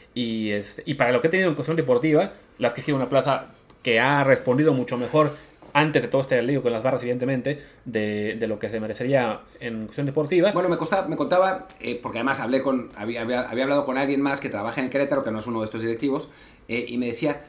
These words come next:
Speaker 2: "Pero es que el equipo pierde siempre y aún así llenamos".
Speaker 1: Claro, entonces sí, es, es como que ahora mismo, pues sí, no hay de otra, tienen que vetar por completo la corregidora, pues será por lo menos un año,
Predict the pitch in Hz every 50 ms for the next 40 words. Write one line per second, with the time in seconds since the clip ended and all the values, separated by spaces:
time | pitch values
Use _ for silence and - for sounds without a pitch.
0 | - - - - - 156 151 156 156 156 - 165 156 147 - - - 131 143 139
1 | 135 - 190 202 - 220 220 147 - - - - 175 202 220 214 202 202 202 202
2 | 202 202 220 233 - - - 135 139 143 170 202 214 208 202 196 208 196 175 202
3 | 240 254 208 - - - - 143 165 220 190 - - - - - - - - 131
4 | 131 135 170 202 - - 156 - 147 - 143 139 180 175 160 135 131 - - -
5 | - - _ - 131 143 190 208 208 214 185 202 202 156 131 185 196 139 139 139
6 | 160 185 185 170 170 175 202 202 185 196 - 170 175 175 170 151 - 165 170 175
7 | 170 156 135 - - - _ _ _ _ _ _ - - 139 123 127 123 120 -
8 | 151 160 170 160 170 151 - 135 123 113 - 143 151 151 - 143 131 123 - 123
9 | 123 120 131 127 139 151 147 139 - - - - - - 113 - 123 127 131 -
10 | 123 123 123 127 139 139 - - 131 143 165 185 185 185 185 185 175